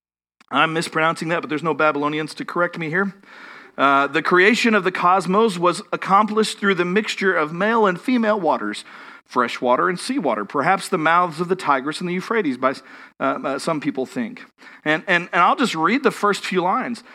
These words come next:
It says, "When the skies above were not yet named." This is not Bi-, Bible scripture. This is Babylonian scripture, okay? "When the skies above were not yet named, nor earth below pronounced by name,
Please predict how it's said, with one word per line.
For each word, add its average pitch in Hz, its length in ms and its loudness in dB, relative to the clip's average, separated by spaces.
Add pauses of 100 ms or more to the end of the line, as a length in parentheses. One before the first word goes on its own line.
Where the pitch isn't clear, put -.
(120)
It 165 140 -4
says, 180 200 4
"When 190 140 2
the 185 100 2
skies 226 680 4
above 196 460 4
were 160 180 0
not 151 300 0
yet 170 180 0
named." 131 380 0
This 170 160 -4
is 175 120 -2
not 156 460 -2
Bi-, 165 160 2
Bible 156 320 2
scripture. 147 420 -4
This 139 220 -6
is 131 240 -4 (320)
Babylonian 139 800 0 (400)
scripture, 123 480 -4
okay? 139 440 0 (220)
"When 160 240 2
the 160 120 -2
skies 202 580 4
above 170 400 6
were 160 80 2
not 170 200 2
yet 151 200 -2
named, 147 400 0
nor 160 240 2
earth 175 400 2
below 165 400 4
pronounced 170 640 -4
by 135 160 4
name, 127 400 0